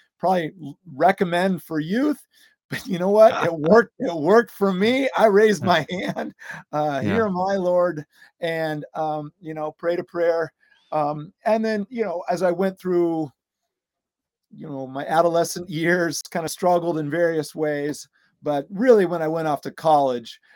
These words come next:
Speaker 1: and I got involved in InterVarsity, my parents did a great job of giving me a foundation of faith. But when I went off to college, I felt like I,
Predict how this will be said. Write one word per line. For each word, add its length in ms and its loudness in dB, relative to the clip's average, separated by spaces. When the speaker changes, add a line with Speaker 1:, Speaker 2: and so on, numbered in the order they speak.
Speaker 1:
and 120 -6
I 40 -2
got 260 2
involved 480 2
in 100 -4
InterVarsity, 440 -6
my 120 4
parents 360 0
did 120 -6
a 40 -6
great 280 -2
job 280 0
of 100 -14
giving 200 -6
me 80 -10
a 60 -10
foundation 540 -6
of 100 -18
faith. 340 -6
But 80 -6
when 140 0
I 80 0
went 200 0
off 140 0
to 80 -6
college, 540 0
I 80 -6
felt 300 -2
like 200 -6
I, 220 -6